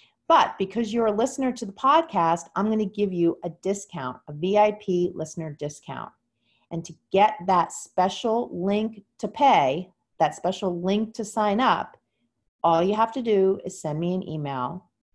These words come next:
and my address is Karen at barebonesyoga dot com, B A R E B O N E S, barebonesyoga dot com. So take a look at the registration page right on the home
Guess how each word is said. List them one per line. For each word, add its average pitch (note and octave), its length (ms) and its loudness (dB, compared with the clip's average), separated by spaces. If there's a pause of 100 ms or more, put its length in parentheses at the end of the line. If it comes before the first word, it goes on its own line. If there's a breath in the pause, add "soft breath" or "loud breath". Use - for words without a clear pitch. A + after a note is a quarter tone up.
(240)
and D#3+ 160 -6
my D#3 140 -4
address F3 640 0
is C#3 100 -16
Karen G3 380 -4
at A3 260 0
barebonesyoga D3+ 880 -2
dot C3+ 320 -4
com, - 380 -12 (380)
B C#3+ 320 -6
A - 0 -
R C3 200 -4
E G#3 360 -2 (760)
B D3 180 -4
O C#3+ 160 -2
N C3+ 140 -6
E B2+ 140 -8
S, - 300 -12 (120)
barebonesyoga D3+ 760 -6
dot C3 260 -6
com. - 400 -10 (500 soft breath)
So E3 600 2
take F#3+ 380 0
a C#4 80 6
look C4 400 4 (560)
at E3+ 160 2
the G3+ 100 0
registration G3+ 720 0
page E3+ 400 2
right D3 240 2
on F3 120 4
the A#3+ 80 2
home F3 440 0